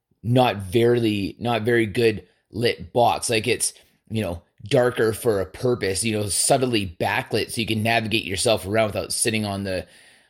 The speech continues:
on the heaters or something or falling into them. It tries to create that nice, tranquil environment. You know, but again, like, nobody ever talks about, you don't go to the sauna. There's not a,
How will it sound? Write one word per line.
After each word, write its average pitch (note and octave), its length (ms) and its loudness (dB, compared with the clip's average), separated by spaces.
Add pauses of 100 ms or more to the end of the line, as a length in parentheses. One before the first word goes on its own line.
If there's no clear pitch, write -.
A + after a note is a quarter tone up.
(120)
on G#2+ 160 -2
the G2+ 80 -2
heaters A#2 500 2
or F2 100 -4
something A#2 320 0
or F#2+ 60 -4
falling G#2+ 460 -2
into A2 240 -2
them. E2 240 -8 (1160)
It G#2 60 -6
tries C#3 280 4
to A#2 240 4
create A#2 340 -2
that A2 160 -2
nice, A2 220 -2
tranquil G#2+ 500 -4
environment. F#2 440 -6 (1300)
You G#2+ 60 -2
know, B2 80 6
but A2+ 200 4
again, A#2+ 320 4
like, A2+ 100 0
nobody C3 400 4
ever G#2 160 0
talks A#2+ 380 -2
about, A2+ 100 2
you A2 80 2
don't A#2 220 0 (340)
go C3+ 220 6
to - 120 0
the A#2 60 2
sauna. A#2 160 -2
There's A#2+ 180 0
not C3+ 220 4
a, A2 180 4